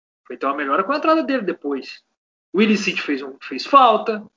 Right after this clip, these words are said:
nem no banco tava. Então, assim, mas tem que ficar ligado também, é um time que cria muito, um time que cria bastante.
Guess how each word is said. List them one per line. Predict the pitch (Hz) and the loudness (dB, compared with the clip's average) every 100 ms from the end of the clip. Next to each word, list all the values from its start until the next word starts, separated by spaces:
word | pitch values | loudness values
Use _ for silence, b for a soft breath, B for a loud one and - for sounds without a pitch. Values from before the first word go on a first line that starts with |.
| _ _ | _ _
nem | - 277 | -16 -14
no | - | -12
banco | - 131 - | -12 -14 -6
tava. | 240 208 185 170 180 180 _ _ _ _ _ _ _ | 2 4 4 0 -10 -14 _ _ _ _ _ _ _
Então, | 190 220 | 2 2
assim, | 220 - 190 - - _ _ _ _ | 2 0 -2 -4 -14 _ _ _ _
mas | 156 | -2
tem | 175 | 0
que | 196 | 0
ficar | - 269 | 4 4
ligado | 311 302 294 | 6 6 6
também, | 311 269 | 4 4
é | 208 | 2
um | |
time | 185 190 | 2 -4
que | 208 | -4
cria | 220 254 | -2 -2
muito, | 240 226 214 196 - | 0 0 0 -2 -12
um | _ _ _ _ _ _ _ - | _ _ _ _ _ _ _ -20
time | 143 | -20
que | - | -16
cria | 160 208 | -2 -2
bastante. | 196 - - 175 160 | 0 -4 -4 -8 -8